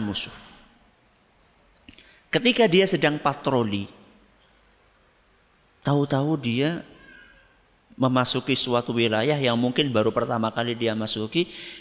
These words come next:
Dia melihat ada sebuah tenda. Sudah sobek-sobek,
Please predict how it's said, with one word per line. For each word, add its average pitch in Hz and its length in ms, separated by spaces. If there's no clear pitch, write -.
Dia 131 300
melihat 135 640
ada 151 400
sebuah 135 500
tenda. 107 580
Sudah 139 400
sobek-sobek, - 800